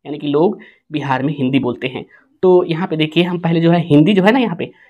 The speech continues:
हिंदी को जो है, ऑब्जेक्ट है ये, यहाँ पे सब्जेक्ट हो जाएगा, तो लिखेंगे हिंदी, हिंदी। और ये भी जो है, ये प्रेजेंट इंडेफिनिट टेंस से है, तो ई जाएगा, "हिंदी is",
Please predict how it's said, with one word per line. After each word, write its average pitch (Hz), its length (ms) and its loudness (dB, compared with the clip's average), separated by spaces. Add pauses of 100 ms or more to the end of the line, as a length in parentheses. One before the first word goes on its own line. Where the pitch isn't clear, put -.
(200)
हिंदी 170 220 0
को 180 140 -2
जो 170 100 0
है, 175 280 -4
ऑब्जेक्ट 143 440 0
है 151 160 -2
ये, 196 200 -6
यहाँ 147 220 -4
पे - 100 -10
सब्जेक्ट 143 420 -4
हो 117 40 -4
जाएगा, 76 400 -8
तो - 60 -10
लिखेंगे 147 300 -2
हिंदी, 147 500 2 (2750)
हिंदी। 139 420 -2 (200)
और 165 140 0
ये 208 100 6
भी 233 60 2
जो 226 100 2
है, 233 100 2
ये 226 60 2
प्रेजेंट 190 340 2
इंडेफिनिट 175 420 2
टेंस 175 200 -2
से 120 80 -2
है, 139 120 -6
तो 139 180 -8
ई 180 120 -2
जाएगा, 156 380 2 (360)
"हिंदी 151 680 0
is", 208 160 -2